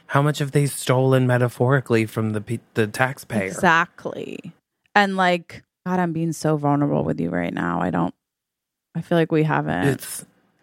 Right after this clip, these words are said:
Speaker 1: no, it's almost like we're strangers,
Speaker 2: I
Speaker 1: it
Speaker 2: know,
Speaker 1: feels
Speaker 2: it does
Speaker 1: like.
Speaker 2: feel like we're strangers. And I know we don't have, like, a normal sibling relationship that
Speaker 1: Yeah.
Speaker 2: obviously Mom and Dad have been so open about their sexual life, um, that it
Speaker 1: Mm,
Speaker 2: doesn't,
Speaker 1: it's
Speaker 2: it doesn't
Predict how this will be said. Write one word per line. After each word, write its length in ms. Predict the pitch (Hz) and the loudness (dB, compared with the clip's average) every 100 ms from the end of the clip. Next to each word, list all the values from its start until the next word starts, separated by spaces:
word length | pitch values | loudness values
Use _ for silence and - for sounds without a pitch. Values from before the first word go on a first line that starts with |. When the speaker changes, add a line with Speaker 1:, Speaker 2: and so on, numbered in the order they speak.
| _ _ - 101 | _ _ -20 -4
Speaker 1:
no, 400 | 127 135 135 107 | 2 4 4 2
it's 200 | 117 151 | 2 2
almost 300 | 156 160 156 | 2 2 0
like 140 | 147 | -2
we're 100 | 123 | -4
strangers, 580 | - - 120 131 101 202 | -4 0 2 2 0 0
Speaker 2:
I 40 | 208 | 2
Speaker 1:
it 20 | |
Speaker 2:
know, 140 | 208 | 4
Speaker 1:
feels 120 | 233 208 | 6 4
Speaker 2:
it 80 | |
does 140 | - 190 | 2 0
Speaker 1:
like. 80 | - | 4
Speaker 2:
feel 100 | 196 | 4
like 220 | 185 - | 4 2
we're 140 | 170 | -2
strangers. 960 | 165 - 165 190 185 80 - - 180 - | -2 -4 0 2 2 0 -2 -6 -6 2
And 140 | 208 | 4
I 60 | 208 | 6
know 100 | 208 | 6
we 80 | 208 | 4
don't 180 | 208 | 2
have, 200 | 208 185 | 2 2
like, 140 | 180 170 | 2 2
a 80 | 160 | 2
normal 380 | 156 156 156 | 4 4 2
sibling 680 | 151 - 160 151 147 139 135 | 2 0 2 4 4 2 2
relationship 840 | 143 143 143 147 147 147 - 117 - | 2 4 4 2 0 -4 0 -2 2
that 260 | 120 - - - - - - | 2 0 -4 -20 -20 -14 -2
Speaker 1:
Yeah. 200 | 117 170 | 4 4
Speaker 2:
obviously 420 | 175 156 147 151 | 2 -2 0 0
Mom 460 | 151 139 147 147 - _ - | 2 2 0 -2 -10 _ -4
and 140 | 156 | 0
Dad 200 | 151 135 | 2 2
have 80 | 170 | 0
been 200 | 160 147 | -4 -4
so 200 | - 156 - | 0 2 4
open 320 | 185 185 165 | 4 2 -2
about 220 | 139 123 | -2 -2
their 100 | 135 | -6
sexual 460 | 143 - - - 58 | -6 -8 -6 -6 -4
life, 420 | - - - - - | -4 -6 -12 -14 -2
um, 540 | 151 135 131 135 - - _ _ _ _ _ - | 0 2 0 -2 -6 -12 _ _ _ _ _ 0
that 120 | 160 | 4
it 40 | |
Speaker 1:
Mm, 40 | 131 | 4
Speaker 2:
doesn't, 300 | 107 156 - | 4 2 0
Speaker 1:
it's 140 | 104 | 0
Speaker 2:
it 80 | 104 | 0
doesn't 160 | 165 | 2